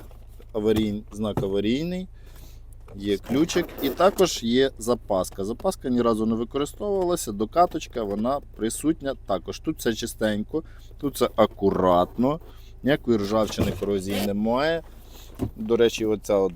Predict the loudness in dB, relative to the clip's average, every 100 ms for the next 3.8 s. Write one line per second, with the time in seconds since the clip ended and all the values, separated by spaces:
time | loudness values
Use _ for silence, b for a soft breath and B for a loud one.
0 | -6 -6 -4 -6 -8 0 2 2 0 -2
1 | -4 -2 -2 -2 -2 -4 -6 -12 0 0
2 | 0 -4 -6 -4 -2 -2 -4 -12 B B
3 | B B -16 -12 -8 -4 -6